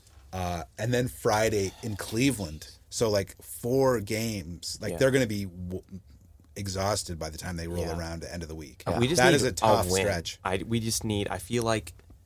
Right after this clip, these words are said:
Speaker 2: we're so demoralized because we're just, with just heartbreaking losses, like, just
Speaker 1: Yeah, we,
Speaker 2: over
Speaker 1: we
Speaker 2: and
Speaker 1: need
Speaker 2: over.
Speaker 1: to
Speaker 2: We
Speaker 1: win.
Speaker 2: just need one win, and I feel like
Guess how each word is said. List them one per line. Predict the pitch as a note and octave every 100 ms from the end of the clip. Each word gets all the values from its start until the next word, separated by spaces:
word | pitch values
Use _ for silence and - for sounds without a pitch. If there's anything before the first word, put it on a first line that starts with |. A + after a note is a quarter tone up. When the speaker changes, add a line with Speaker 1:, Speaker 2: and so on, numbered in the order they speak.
| -
Speaker 2:
we're | G#2
so | - A2+ A2
demoralized | G#2+ F#2+ G#2+ G2+ E2 E2+
because | - F2+ F2+
we're | F#2 F2+
just, | F2+ - - - - - - - - - - - - - - -
with | A2
just | - G#2+ -
heartbreaking | - G#2+ F#2+ G#2 E2
losses, | F2 E2+ F#2 - D#2+ -
like, | D#2+ - -
just | F#2+ - - - -
Speaker 1:
Yeah, | - -
we, | G2
Speaker 2:
over | G2+ G2
Speaker 1:
we | F#2
Speaker 2:
and | G2+
Speaker 1:
need |
Speaker 2:
over. | G2 F#2
Speaker 1:
to |
Speaker 2:
We | F#2
Speaker 1:
win. | G#2
Speaker 2:
just | A2+
need | A#2 G#2+
one | F2 F#2+ G2+ G#2+ F#2+
win, | G2 F#2
and | E2
I | E2+
feel | - G2 F#2+
like | F2 E2+